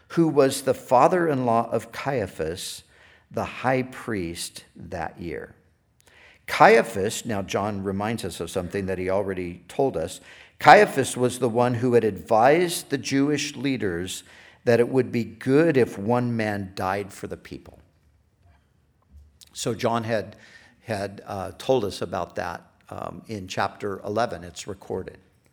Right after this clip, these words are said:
They're perplexed about what to do with Jesus, and Caiaphas stands up and says, "You don't know anything. Basically, this guy has to die."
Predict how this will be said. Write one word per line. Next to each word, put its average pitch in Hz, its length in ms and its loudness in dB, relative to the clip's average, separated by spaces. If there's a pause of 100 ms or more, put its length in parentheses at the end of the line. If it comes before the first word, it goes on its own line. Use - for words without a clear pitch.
(1200)
They're 131 200 4
perplexed 127 600 0
about 110 240 0
what 123 200 2
to 135 60 -4
do 120 200 -4
with 113 140 -8
Jesus, 117 840 -6 (560)
and 113 320 -4
Caiaphas 139 400 6
stands 120 240 -2
up 123 100 -2
and 107 80 -14
says, 113 180 -8
"You 220 100 2
don't 226 120 0
know 160 140 0
anything. 120 400 -6 (380)
Basically, 143 540 0
this 160 400 -2
guy 120 200 -2
has 107 300 -6
to 101 100 -10
die." - 220 -12